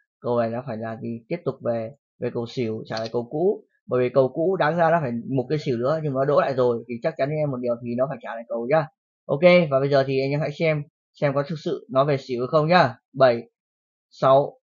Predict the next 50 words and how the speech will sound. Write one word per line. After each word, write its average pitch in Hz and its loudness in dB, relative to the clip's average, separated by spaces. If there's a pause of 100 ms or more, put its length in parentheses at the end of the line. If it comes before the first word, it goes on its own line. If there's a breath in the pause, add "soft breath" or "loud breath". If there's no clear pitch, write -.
(120)
năm, 147 2 (380)
bốn, 127 0 (640)
ba, 143 0 (460)
hai, 143 0 (640)
một, 139 0
mở 139 4
nào. 131 2
Kết 180 -4
quả 139 4
đây, 143 4
xem 131 -6
có 127 -2
thực 135 -6
sự 139 -6
là 127 -4
về 120 -2
xỉu - -12
không 139 -2
nhá. 147 -2 (1700)
Em 139 0
thấy 127 -4
chưa? 143 4
Đẳng 120 -4
cấp, 175 6 (240 soft breath)
nó 143 6
trả 277 2
lại 123 2
cầu 156 10
mà, 156 8
chạy 120 2
đâu 160 8
ra 165 6
khỏi 127 -2
lắng 120 -4
đúng 151 -2
không 165 -2
anh 170 0
em? 170 2 (340)
Ok 190 10
anh 220 12
em 220 10
nhá, 233 10
và 151 10
vừa 160 6
rồi 160 8
thì, 160 2
à, 156 8
mình 156 0
cũng 165 -6
đã 185 6